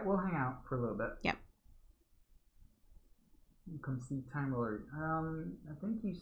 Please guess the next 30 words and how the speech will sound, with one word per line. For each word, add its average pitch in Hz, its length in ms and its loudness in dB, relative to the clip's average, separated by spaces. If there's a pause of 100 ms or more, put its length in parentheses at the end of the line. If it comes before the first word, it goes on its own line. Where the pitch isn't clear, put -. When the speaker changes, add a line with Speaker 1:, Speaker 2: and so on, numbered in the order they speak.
Speaker 1:
said 156 420 4
you 147 60 0
were 143 500 4 (1400)
Speaker 2:
Yeah, 208 140 6
he 202 240 8
did 202 240 6
say 180 160 6
what 170 140 10
he 185 100 6
was 180 140 8
gonna 160 160 4
play. - 240 4
He 180 100 10
was 170 160 6
setting 165 260 4
up - 160 2
for - 120 4
something. 175 680 2
Uh, 170 120 4
Clash 185 360 8
of 233 180 2
Cultures. 165 680 4 (1200)
See? 254 300 4 (1400)
Right 196 160 0
there. - 160 -2
Speaker 1:
Clash 185 220 4
Speaker 2:
No. 180 80 0
Speaker 1:
of, 180 100 -4
yep, 160 140 6
Speaker 2:
Yeah. 208 80 2